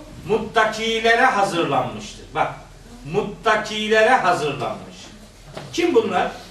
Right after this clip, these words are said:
اَلَّذ۪ينَ يُنْفِقُونَ فِي السَّرَّاءِ وَالضَّرَّاءِ. Rahat, geniş, bollukta da dağıtırlar, darlıkta da dağıtırlar. Aman aman.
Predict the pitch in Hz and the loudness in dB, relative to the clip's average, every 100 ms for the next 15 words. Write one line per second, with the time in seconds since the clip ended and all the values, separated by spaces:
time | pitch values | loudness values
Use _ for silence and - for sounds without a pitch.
0 | - - - - - - - - - - | -20 -8 -6 -6 -12 -20 -20 -20 -20 -14
1 | 175 220 240 240 262 269 220 240 247 233 | 0 2 2 0 0 -2 -2 -2 -6 -8
2 | 240 254 247 202 - 226 - 226 220 226 | -8 -4 -2 -2 -4 -8 -2 0 2 4
3 | 262 294 277 269 262 226 226 214 196 - | 4 2 0 0 0 2 0 2 2 2
4 | - - - - - - - - - - | 0 -6 -16 -18 -20 -18 -18 -20 -20 -20
5 | - 240 233 269 240 - - - 202 226 | -4 2 4 4 2 -2 -10 -4 -2 0
6 | 269 214 - - 180 220 233 233 254 285 | -2 -4 -6 -6 0 0 2 -2 0 2
7 | 311 285 262 254 262 269 330 311 - 226 | 2 4 4 4 0 0 2 2 4 4
8 | 226 233 233 247 226 214 - - - - | 4 0 0 0 2 2 2 2 0 -10
9 | - - - - - - - - - - | -16 -18 -20 -20 -18 -18 -18 -20 -20 -20
10 | - - - - - - 110 139 123 - | -20 -20 -20 -20 -18 -8 -6 -4 -6 -8